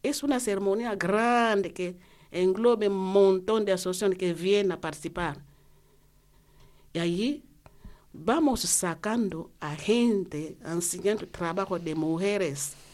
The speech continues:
que na-, están ahí sin conocerlas lo que está haciendo.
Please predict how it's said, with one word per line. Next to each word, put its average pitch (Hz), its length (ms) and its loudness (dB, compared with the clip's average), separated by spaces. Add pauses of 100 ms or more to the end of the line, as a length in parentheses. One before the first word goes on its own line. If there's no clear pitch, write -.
(580)
que 170 260 -2 (220)
na-, 185 420 2
están 269 420 2
ahí 254 200 2
sin 196 260 6
conocerlas 190 800 2
lo 147 80 -10
que 147 120 -10
está 147 160 -8
haciendo. 139 420 -8